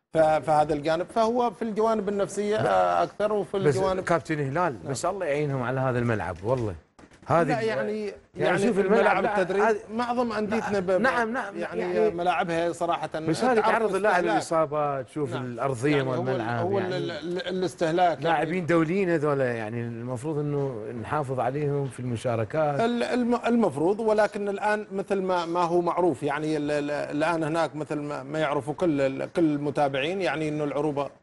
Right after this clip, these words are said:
Speaker 1: قدر إنه يتوصل إلى اتفاقية مع أحد الشركات، آه، الكبيرة، والآن بيكون في مبنى،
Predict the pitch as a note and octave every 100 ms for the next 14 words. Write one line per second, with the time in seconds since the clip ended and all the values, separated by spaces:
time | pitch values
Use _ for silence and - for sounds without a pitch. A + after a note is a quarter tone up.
0 | - E3+ E3 D#3 D#3 D3+ D3 E3 D#3 C#3+
1 | C3 - - - D#3 D#3+ D#3+ - D#3 D#3+
2 | D3 F3 G3+ F3 C3+ D3+ C#3 E3 D#3 D#3+
3 | C3+ - _ _ - D#3+ D#3+ D#3+ C3+ D#3
4 | A3 A3 G3+ F3+ F#3 F3+ E3+ F3 D3 E3
5 | E3+ F3+ D#3